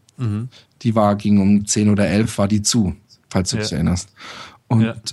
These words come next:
Speaker 2: ähm, dann war er halt in der dunklen Ka-, Tankstelle gefangen, sozusagen. Und dann
Speaker 1: Ach so, schon, okay. Ja. Mhm.
Speaker 2: Nicht im Klo, aber in der Tankstelle.
Speaker 1: Okay,
Speaker 2: Und
Speaker 1: ja.
Speaker 2: dann war er oben und wollte mit so einem, äh, Reifendruckgerät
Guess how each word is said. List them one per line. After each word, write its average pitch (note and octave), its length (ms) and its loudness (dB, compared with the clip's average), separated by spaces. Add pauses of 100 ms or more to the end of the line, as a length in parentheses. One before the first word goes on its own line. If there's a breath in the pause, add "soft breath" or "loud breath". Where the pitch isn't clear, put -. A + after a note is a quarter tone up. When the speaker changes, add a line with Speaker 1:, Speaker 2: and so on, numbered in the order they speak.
Speaker 2:
ähm, G#2+ 420 2 (120)
dann A2 480 2 (320)
war F#2+ 200 2
er C3+ 120 2
halt C#3 180 0
in A#2+ 80 -2
der A#2 100 2
dunklen C3 360 0
Ka-, - 180 -4
Tankstelle A#2+ 560 0
gefangen, B2+ 540 2
sozusagen. G2+ 720 -2
Und B2+ 120 0
dann G2+ 120 2
Speaker 1:
Ach C#3 80 0
so, E3 120 -2
schon, A#2+ 320 -4
okay. A2 240 -8
Ja. A2+ 120 -6 (200)
Mhm. A#2+ 160 -4 (120)
Speaker 2:
Nicht F3 160 4
im A3 100 6
Klo, A3+ 240 2
aber A3+ 160 2
in E3+ 80 2
der D3 80 2
Tankstelle. G2 560 -4 (100)
Speaker 1:
Okay, A#2+ 300 -4
Speaker 2:
Und C#3+ 100 2
Speaker 1:
ja. C3+ 60 2
Speaker 2:
dann C3+ 180 0
war C3+ 140 2
er C#3 140 0
oben B2+ 220 0
und D3 140 0
wollte F3 420 2
mit D3+ 260 0
so - 160 -2
einem, A2 380 2
äh, - 40 -8 (800)
Reifendruckgerät A#2+ 1080 -2